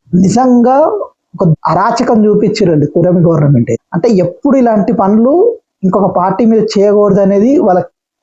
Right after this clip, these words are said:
తెలిసేటట్టు ఈ నెక్స్ట్ టైమ్ జరగబోతుంది. ఇది ఒక సంకేతంగా తెలుసుకోవాల్సిన అవసరం ఉంది. ఇది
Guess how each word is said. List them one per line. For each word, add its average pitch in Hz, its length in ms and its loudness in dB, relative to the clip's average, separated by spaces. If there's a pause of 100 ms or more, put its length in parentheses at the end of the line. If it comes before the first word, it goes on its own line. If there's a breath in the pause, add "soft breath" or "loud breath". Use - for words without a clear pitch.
(120)
తెలిసేటట్టు 208 460 0
ఈ 190 220 2
నెక్స్ట్ 170 240 -2
టైమ్ 208 180 2
జరగబోతుంది. 156 600 0 (580)
ఇది 196 80 0
ఒక 190 80 -2
సంకేతంగా 185 920 0 (160)
తెలుసుకోవాల్సిన 185 560 0
అవసరం 165 320 0
ఉంది. 175 180 2
ఇది 240 280 0